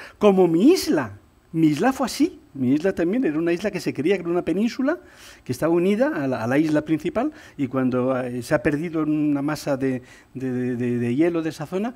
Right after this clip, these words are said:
se descubrió que eso no, que era un estrecho, con lo cual de repente apareció un lugar a que, a, a que poner nombre, y gracias a eso tengo una isla en la Antártida. Gracias al cambio climático, mejor no decirlo porque alguien me, me pueden, me pueden odiar. Bueno,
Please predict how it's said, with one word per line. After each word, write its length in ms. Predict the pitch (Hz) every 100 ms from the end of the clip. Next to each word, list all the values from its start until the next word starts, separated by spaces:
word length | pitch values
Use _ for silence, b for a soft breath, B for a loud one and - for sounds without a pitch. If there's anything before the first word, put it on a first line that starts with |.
| B B
se 160 | 147
descubrió 420 | 120 - 120 160
que 100 | 165
eso 160 | 151 180
no, 180 | 175 220
que 80 | 139
era 100 | 143
un 120 | 151
estrecho, 440 | 127 202 254 139
con 120 | 113
lo 80 | 107
cual 140 | 175 339 B -
de 60 |
repente 280 | 117 120 139
apareció 320 | 143 131 131
un 80 | 151
lugar 280 | 151 156 214
a 80 | 135
que, 140 | - -
a, 240 | 127 117 B B
a 40 | 120
que 120 | 120
poner 260 | 123 143 160
nombre, 320 | 170 180 240 B B B
y 60 |
gracias 320 | 107 113 131 131
a 80 |
eso 180 | 131 170
tengo 180 | 165 165
una 120 | 151
isla 160 | 117 110
en 60 | 104
la 60 |
Antártida. 460 | 107 196 - 107 104 B B B
Gracias 260 | 147 165 160
al 80 | 156
cambio 280 | 147 135 135
climático, 480 | 127 214 202 139
mejor 280 | 120 120 143
no 100 | 160
decirlo 440 | 156 - 156 170 147
porque 220 | 127 127
alguien 200 | 143 135
me, 160 | 123
me 160 | 120 123
pueden, 380 | 139 147 139 123 B B
me 60 | 123
pueden 280 | 143 139 123
odiar. 300 | 110 104 - B B
Bueno, 220 | 196 156